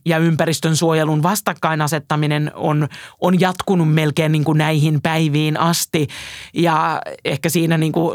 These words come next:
no Satu Hassihan on yksi sen hienoja, hienoja kamppaili-, <laughs> niinku kamppailijoita ja sanottajia siitä, että kun hän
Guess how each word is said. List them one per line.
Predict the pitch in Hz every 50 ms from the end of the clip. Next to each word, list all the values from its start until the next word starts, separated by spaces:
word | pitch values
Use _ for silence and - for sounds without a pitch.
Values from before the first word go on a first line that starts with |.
| 95 92
no | 185 170 156 170
Satu | - 185 180 135 175
Hassihan | 180 196 180 - - 170 170 156
on | 156 151 151
yksi | 147 - - -
sen | 170 151
hienoja, | 156 147 165 156 151 160 170 170 160 147 156 - - 160
hienoja | 160 196 196 185 196 175 170
kamppaili-, | - - 185 180 175 - - 180 147 127 214 208 190 190 185 - 180 185 190
<laughs> | 190
niinku | 180 175 156 190 175 - - - - - - - -
kamppailijoita | - 220 247 262 254 - 226 190 196 190 180 175 190
ja | 175 170 165
sanottajia | - 214 226 214 214 202 202 - 180 170 165 160 151 160
siitä, | 170 - 190 180 175 165 185 165
että | 160 151 -
kun | - 165
hän | 156 165 160